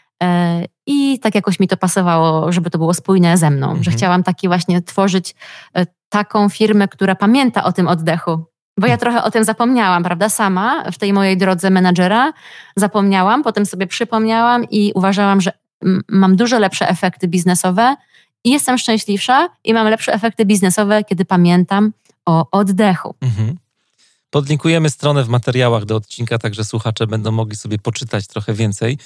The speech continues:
Speaker 2: e, o tych różnych rzeczach, których robisz. Strona jest, y, bardzo ładna. Ja jestem dużym estetą, więc od razu zauważyłem. E,
Speaker 1: Dziękuję.
Speaker 2: bardzo ładne zdjęcia są, f-, fajne opisy, takie dość, dość minimalistyczne, ale dużo mówiące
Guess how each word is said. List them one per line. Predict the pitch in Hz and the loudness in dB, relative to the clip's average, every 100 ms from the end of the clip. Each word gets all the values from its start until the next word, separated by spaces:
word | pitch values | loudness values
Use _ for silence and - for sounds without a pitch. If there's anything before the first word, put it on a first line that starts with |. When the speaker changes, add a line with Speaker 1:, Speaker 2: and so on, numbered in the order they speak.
| - _ _ _ - | -20 _ _ _ -8
Speaker 2:
e, | 107 104 104 107 | -4 -4 -4 -6
o | 107 | -8
tych | 113 | -8
różnych | 117 110 117 | -6 -2 -2
rzeczach, | 110 110 110 | -2 -4 -6
których | - 110 104 | -6 -8 -4
robisz. | 110 117 - | -4 -4 -10
Strona | - 127 117 | -4 0 0
jest, | 113 - - - | -2 -6 -12 -6
y, | 110 107 107 104 | -4 -2 -4 -6
bardzo | 104 117 110 | -2 -4 -2
ładna. | 107 101 98 | -2 -2 -4
Ja | 107 | -4
jestem | 110 120 | -4 -6
dużym | 113 113 113 | -6 -4 -4
estetą, | - 113 113 | -4 -4 -4
więc | 98 104 107 | -4 -6 -6
od | 110 | -4
razu | 110 107 101 - _ _ _ _ | -4 -4 -8 -12 _ _ _ _
zauważyłem. | 110 110 107 113 104 107 107 151 - | -4 -2 0 -2 -2 -2 -2 -4 -6
E, | 110 107 107 | -6 -4 -2
Speaker 1:
Dziękuję. | 107 254 214 202 | -2 0 2 2
Speaker 2:
bardzo | 240 107 | 2 0
ładne | 117 117 110 | 0 0 -4
zdjęcia | 101 113 113 107 | -4 -4 -2 -4
są, | 107 110 110 117 | -6 -6 -6 -6
f-, | 107 - | -10 -16
fajne | - 120 113 | -6 -4 -2
opisy, | 110 - 123 - | -4 -8 -14 -10
takie | 107 104 - 110 113 | -8 -8 -4 -4 -4
dość, | 110 127 - - | -4 -8 -8 -4
dość | 151 - | -4 -2
minimalistyczne, | 160 160 143 131 117 - - 127 | -2 0 0 -2 -4 -12 -6 -2
ale | 113 110 | -2 -4
dużo | 110 110 | -4 -4
mówiące | 110 101 101 95 117 | -4 -2 -4 -4 -8